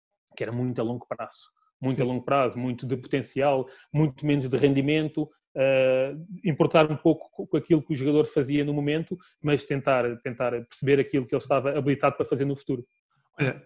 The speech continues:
Speaker 2: se, se me permites pegar um bocadinho nisso, por-, porque é uma área que eu acho que nós temos muita ideia e, e vamos pegar no exemplo Ronaldo e vamos, opa, vamos pegar no exemplo Bernardo para, para ficar no Benfica, o Bernardo, o João Cancelo, o Renato.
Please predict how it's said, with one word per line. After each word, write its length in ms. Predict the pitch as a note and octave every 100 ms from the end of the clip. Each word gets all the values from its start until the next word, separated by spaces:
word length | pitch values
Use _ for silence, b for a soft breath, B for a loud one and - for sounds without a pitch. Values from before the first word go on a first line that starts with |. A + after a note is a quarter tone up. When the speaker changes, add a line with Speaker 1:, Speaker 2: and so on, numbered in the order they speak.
| _ -
Speaker 2:
se, 240 | C3 F#3+
se 100 | -
me 80 | G#3+
permites 320 | G3+ G3+ G3
pegar 180 | - F3
um 40 | F3
bocadinho 300 | E3+ E3+ D3+
nisso, 340 | D3+ - - C3+ B B B _ -
por-, 140 | G3 F#3+
porque 220 | F#3+ G3+
é 40 |
uma 100 | G3
área 160 | F3+ F3
que 120 | E3+
eu 60 | E3+
acho 300 | D#3+ - -
que 300 | F3+ - _
nós 360 | F#3+ G3+ G3+ G#3
temos 220 | G#3+ F#3
muita 200 | D#3+ C#3+
ideia 480 | E3 D#3+ E3 F3 - _ _ _ -
e, 240 | C#3+ D#3
e 40 | C#3+
vamos 200 | D3 D3
pegar 240 | D3 C#3+
no 140 | C#3
exemplo 360 | C3+ C#3 C3 C3
Ronaldo 480 | A#2 C3 C#3 E3 D3+
e 40 |
vamos, 160 | C#3 D#3
opa, 160 | - F3
vamos 200 | C#3+ -
pegar 160 | F#3
no 60 | E3+
exemplo 240 | D3 D#3
Bernardo 400 | C#3+ C#3+ C#3 C#3+
para, 260 | C#3 - C#3+
para 100 | C#3
ficar 160 | - C3+
no 80 |
Benfica, 320 | C3 B2 C#3 C3+
o 60 |
Bernardo, 460 | B2 C3+ D3+ D3+ B2+
o 40 |
João 220 | A#2+ C#3
Cancelo, 460 | - C3 - D3 C3
o 20 |
Renato. 380 | A2+ C3 C#3+